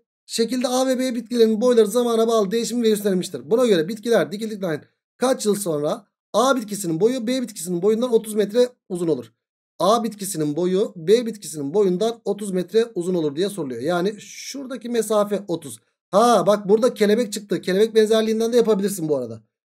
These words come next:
Eğer benzerlikten yapmak istiyorsan. Ama ben genelde ikili grafiklerde t-, ne yapıyorum? Oran orantı yardımını kullanıyorum. Tamam. Şimdi benden bu isteniyor. Şu A, bak şurası A oldu. Burası da B oldu büyüdüğü zaman.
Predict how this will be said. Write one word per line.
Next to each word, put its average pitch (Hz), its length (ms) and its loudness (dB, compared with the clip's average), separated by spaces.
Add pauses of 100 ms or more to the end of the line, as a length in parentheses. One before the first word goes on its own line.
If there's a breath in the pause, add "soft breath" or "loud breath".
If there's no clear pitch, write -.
(120)
Eğer 190 280 2
benzerlikten 180 480 0
yapmak 185 260 -6
istiyorsan. 151 440 -8
Ama 220 180 2
ben 240 180 0
genelde 226 280 0
ikili 233 220 -6
grafiklerde 202 580 0
t-, - 80 -20 (340)
ne 202 120 -2
yapıyorum? 208 480 0 (1400)
Oran 208 200 0
orantı 208 580 -2
yardımını 160 380 -2
kullanıyorum. 139 460 -6 (140)
Tamam. 143 320 -6 (500)
Şimdi 233 540 4
benden 233 360 2
bu 247 80 0
isteniyor. 156 440 -2 (400)
Şu 208 280 -10
A, 170 360 2 (360)
bak 135 200 -12
şurası 147 420 -6
A 160 220 -2
oldu. 220 340 0
Burası 185 240 -2
da 214 120 -4
B 196 160 2
oldu 170 340 0
büyüdüğü 156 280 0
zaman. 110 280 -16